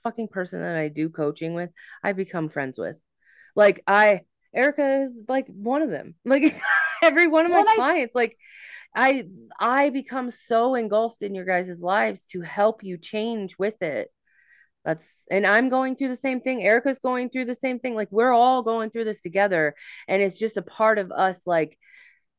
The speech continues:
Speaker 1: like, we're ready to help you if you're ready to sign up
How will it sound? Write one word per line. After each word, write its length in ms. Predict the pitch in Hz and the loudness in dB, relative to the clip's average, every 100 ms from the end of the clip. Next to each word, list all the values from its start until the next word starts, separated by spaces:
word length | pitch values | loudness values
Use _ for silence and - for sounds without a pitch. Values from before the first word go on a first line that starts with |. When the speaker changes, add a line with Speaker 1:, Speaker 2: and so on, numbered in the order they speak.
| _ _ _ _ _ _ _ _ _ _ _ - _ - | _ _ _ _ _ _ _ _ _ _ _ -20 _ 0
Speaker 1:
like, 220 | 208 170 | 2 4
we're 200 | 214 285 | 4 4
ready 320 | 254 269 269 | 4 0 0
to 80 | 233 | -2
help 280 | 220 220 208 | 0 0 -2
you 160 | 180 | -6
if 120 | 165 | -4
you're 140 | 180 190 | -2 0
ready 300 | 185 180 170 | 0 0 -2
to 80 | 165 | -6
sign 300 | 175 127 123 | -8 -8 -8
up 160 | 73 | -12